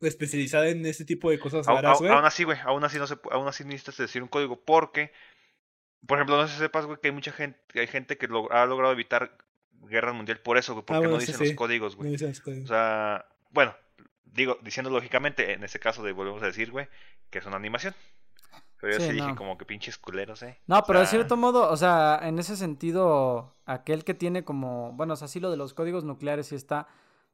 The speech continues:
Speaker 3: pero, ¿cómo se llama? Lo, lo que yo también tengo entendido es, por ejemplo, que desde, desde cierto rango para arriba es, este,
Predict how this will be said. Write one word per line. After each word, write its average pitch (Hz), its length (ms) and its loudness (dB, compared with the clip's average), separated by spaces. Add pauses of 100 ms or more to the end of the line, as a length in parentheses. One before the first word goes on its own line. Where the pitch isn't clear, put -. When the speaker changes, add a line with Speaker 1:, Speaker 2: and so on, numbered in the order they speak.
(180)
Speaker 3:
pero, 139 600 0
¿cómo 156 140 -6
se 143 60 -6
llama? 135 680 -2 (1000)
Lo, 151 200 2
lo 165 140 0
que 165 100 -2
yo 185 80 2
también 196 240 0
tengo 202 160 0
entendido 175 400 0
es, 175 60 -4
por 175 160 -4
ejemplo, 156 360 -8
que 135 260 -6
desde, 131 360 -6
desde 139 300 -4
cierto 175 320 0
rango 196 340 -2
para 143 160 2
arriba 160 460 2
es, 139 300 -4
este, 113 680 -10